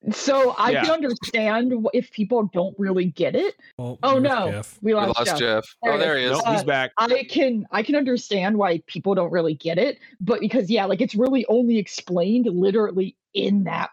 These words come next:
Speaker 1: room. Like, it literally wasn't
Speaker 4: Mm-hmm.
Speaker 1: explained anywhere else in the entire game, and you were just
Speaker 3: But it's like a
Speaker 1: expected to
Speaker 3: giant
Speaker 1: read all
Speaker 3: genetic
Speaker 1: about
Speaker 3: memory
Speaker 1: the
Speaker 3: storage bank inside the
Speaker 4: Yeah.
Speaker 3: fungus, and,
Speaker 1: But,
Speaker 3: like,
Speaker 1: like, it was,
Speaker 3: we're
Speaker 1: but,
Speaker 3: just
Speaker 1: like, the main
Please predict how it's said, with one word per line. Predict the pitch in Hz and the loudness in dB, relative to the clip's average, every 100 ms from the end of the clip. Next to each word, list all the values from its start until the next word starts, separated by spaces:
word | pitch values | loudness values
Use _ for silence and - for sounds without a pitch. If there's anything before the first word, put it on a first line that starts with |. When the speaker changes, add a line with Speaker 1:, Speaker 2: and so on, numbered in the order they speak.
| - | -6
Speaker 1:
room. | 202 - - - _ _ _ - | -6 -6 -10 -14 _ _ _ -4
Like, | 208 | -2
it | 220 214 | 0 0
literally | 208 226 220 | 0 2 0
wasn't | 202 196 190 | 0 -2 -4
Speaker 4:
Mm-hmm. | |
Speaker 1:
explained | 202 190 180 - - | -2 -2 -2 -6 -2
anywhere | 220 214 196 190 | 0 2 2 2
else | 190 180 196 | 0 -2 -2
in | |
the | 180 180 | 0 0
entire | 175 185 180 170 160 | -2 -2 -2 0 -2
game, | 156 185 180 233 | -2 0 0 2
and | 220 | 2
you | 202 | 0
were | 190 | 0
just | 285 | 2
Speaker 3:
But | 359 | 2
it's | - | 0
like | 349 | 0
a | 349 | 0
Speaker 1:
expected | 220 | 0
to | 262 262 | -2 0
Speaker 3:
giant | 269 190 | 0 0
Speaker 1:
read | 170 | 2
all | 170 | 2
Speaker 3:
genetic | 165 160 | 2 2
Speaker 1:
about | 165 | 0
Speaker 3:
memory | 185 214 202 | 0 0 0
Speaker 1:
the | 196 | 0
Speaker 3:
storage | - 175 196 170 143 | -2 0 2 2 0
bank | 147 131 135 | -2 -2 -6
inside | 123 156 131 | -6 -2 0
the | 180 | 0
Speaker 4:
Yeah. | 165 | 0
Speaker 3:
fungus, | 147 143 101 - | 0 -2 -6 -6
and, | - 123 | -2 0
Speaker 1:
But, | |
Speaker 3:
like, | 415 440 | 2 2
Speaker 1:
like, | 403 - 392 | 0 -2 -2
it | - | 2
was, | 440 311 143 | 2 2 0
Speaker 3:
we're | 156 | 0
Speaker 1:
but, | |
Speaker 3:
just | 381 | 0
Speaker 1:
like, | 370 285 | 0 0
the | 311 | 0
main | 320 359 427 | 0 0 0